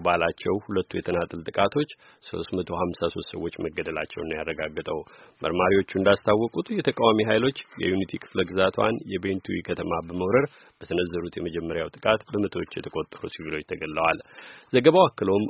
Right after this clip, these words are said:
ውጊያውን በመሸሽ በመስጊዶች ተጠልለው የነበሩ ሲቪሎችን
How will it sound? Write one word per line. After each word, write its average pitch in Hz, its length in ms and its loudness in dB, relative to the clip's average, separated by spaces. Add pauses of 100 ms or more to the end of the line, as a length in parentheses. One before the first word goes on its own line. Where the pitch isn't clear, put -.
(140)
ውጊያውን 101 480 4
በመሸሽ 107 500 2
በመስጊዶች 104 600 0
ተጠልለው 95 440 -2
የነበሩ 95 380 -2 (260)
ሲቪሎችን 104 640 0